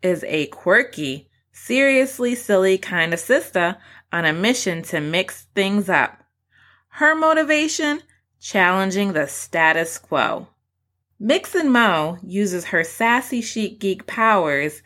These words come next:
to celebrate and connect with others that are inspired to take action on the things they believe in. She has her own little mantra, and it goes a little something like this. "I am a sister girl that wears a smile from cheek to cheek,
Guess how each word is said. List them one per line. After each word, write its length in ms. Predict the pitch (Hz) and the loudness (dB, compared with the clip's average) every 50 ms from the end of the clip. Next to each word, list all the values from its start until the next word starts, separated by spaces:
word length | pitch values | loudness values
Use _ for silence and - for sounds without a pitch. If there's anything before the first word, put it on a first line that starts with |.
| - _ _ | -20 _ _
to 100 | - 175 | -14 -12
celebrate 800 | - - 233 240 262 269 247 208 170 165 160 156 160 - - - | -4 0 2 4 4 4 2 2 0 0 2 2 0 0 -4 -6
and 160 | - 170 165 | -10 -10 -8
connect 460 | - - 190 175 180 185 190 - - | -8 -6 -2 0 2 2 0 -2 -6
with 180 | 160 165 165 - _ | -8 -8 -8 -4 _
others 560 | 220 240 254 208 180 156 151 151 151 151 - - - | 0 0 2 2 4 2 2 2 0 -2 -6 -10 -4
that 160 | - 165 165 | 0 2 2
are 80 | 160 | 2
inspired 720 | 147 143 151 - - - - 208 214 214 220 220 220 214 214 | 2 0 -2 -8 -10 -2 0 2 4 4 4 2 0 -2 -4
to 100 | - 190 | -8 -10
take 380 | - - 220 202 202 202 - - | -8 -4 -2 -2 -2 -2 -2 0
action 600 | 196 196 196 202 - - - 226 226 214 214 - _ _ | 2 2 2 2 0 -4 -4 -4 -4 -4 -6 -8 _ _
on 160 | - 156 151 | -8 -6 -4
the 80 | 143 139 | -4 -6
things 540 | 143 - - 160 170 175 180 185 190 185 - | -8 -4 -2 -2 0 0 0 -2 -4 -4 -8
they 280 | 156 147 151 160 160 | -6 -2 0 0 0
believe 460 | 165 170 185 185 165 156 147 143 120 123 | 2 2 0 0 2 0 -2 -2 0 0
in. 300 | 120 113 113 110 - - _ _ _ _ _ _ _ _ _ _ _ | 0 0 0 -2 -6 -12 _ _ _ _ _ _ _ _ _ _ _
She 180 | - - 254 269 | -4 0 0 2
has 180 | 285 226 220 220 | 4 2 2 2
her 120 | 214 - | 0 -2
own 280 | - 170 185 190 190 190 | 0 -2 -2 -2 0 0
little 240 | 185 180 170 165 165 | 0 2 2 0 0
mantra, 760 | 165 160 160 160 175 170 - - 135 120 110 120 131 - - - _ - | 2 0 0 0 -2 -4 -4 -2 0 0 2 0 0 -4 -8 -12 _ -6
and 80 | 160 | -4
it 120 | 156 147 147 | -4 -2 0
goes 260 | 160 160 160 151 156 | 0 0 0 0 0
a 60 | 156 | -2
little 220 | 151 147 143 139 | -2 -2 -2 -2
something 460 | 139 - - 151 143 131 - 143 139 139 | -4 -2 -4 -4 -4 -4 -8 -8 -4 -2
like 240 | 143 151 135 - | -2 -2 -2 -4
this. 460 | - 220 123 - - - - - - - _ _ _ _ - | -2 0 0 0 0 -2 -8 -16 -20 -20 _ _ _ _ 0
"I 120 | 202 226 | 2 2
am 260 | 226 220 190 165 151 | 2 2 0 0 0
a 80 | 147 147 | -2 -2
sister 420 | - - 233 262 262 - - 202 | 0 0 0 0 0 0 -2 -4
girl 400 | 175 147 170 160 156 151 143 139 | -2 0 0 2 2 2 2 2
that 320 | 139 151 151 135 110 143 139 | 2 2 2 2 2 0 0
wears 640 | 160 175 185 190 175 147 135 123 127 143 139 - - | 0 2 4 4 4 4 4 2 2 -2 -4 -6 -6
a 180 | 151 151 147 143 | -4 -4 -4 -4
smile 540 | - - - 190 180 185 190 180 160 147 | -8 -10 -6 -4 -2 0 0 0 0 0
from 240 | 147 - - 139 139 | -2 -4 -8 -10 -8
cheek 360 | - - - 233 240 240 - | -8 -4 -4 -2 -4 -4 -4
to 100 | - 262 | -4 -4
cheek, 480 | 240 254 - 226 170 147 - - - - | -4 -2 -2 0 0 0 -2 -6 -12 -20